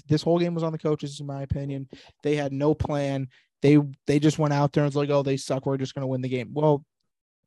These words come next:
still the N F L, you kinda have to have some plan,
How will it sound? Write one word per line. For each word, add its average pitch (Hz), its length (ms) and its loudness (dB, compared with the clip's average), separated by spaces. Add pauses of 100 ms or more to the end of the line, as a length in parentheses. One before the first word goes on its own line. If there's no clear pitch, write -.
(180)
still - 320 -4
the 226 140 0
N 185 80 2
F 165 140 -2
L, 156 180 2
you 151 60 -6
kinda 196 220 -8
have 147 140 -8
to 135 80 -8
have - 100 -14
some 147 240 -8
plan, 147 360 2